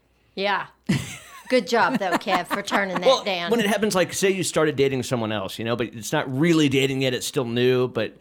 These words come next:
Speaker 2: the other ex is, like, still kind of trying to get back in the picture, and it would be very easy to let yourself slip back into that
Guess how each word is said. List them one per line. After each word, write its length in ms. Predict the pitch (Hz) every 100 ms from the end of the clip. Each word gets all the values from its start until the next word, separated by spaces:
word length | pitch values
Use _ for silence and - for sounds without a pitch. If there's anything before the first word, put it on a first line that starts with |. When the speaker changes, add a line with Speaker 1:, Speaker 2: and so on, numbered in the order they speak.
| - _ _ -
Speaker 2:
the 120 | 120
other 180 | 127 123
ex 260 | 127 123
is, 120 | 131 131
like, 140 | 113
still 220 | - 127
kind 200 | - 123
of 60 | 120
trying 160 | 127 117
to 40 |
get 140 | 113
back 240 | 127 127 127
in 60 |
the 60 | 123
picture, 560 | 117 127 - 127 127 123 131
and 120 | 117
it 40 | 104
would 100 | 113
be 100 | 113
very 200 | 127 127
easy 460 | 131 131 117 127 120
to 340 | 107 95 82 - _ _ _ - _
let 120 | 131 117
yourself 300 | - 123 -
slip 240 | 131 -
back 240 | 117 113
into 160 | 117 117
that 300 | 120 117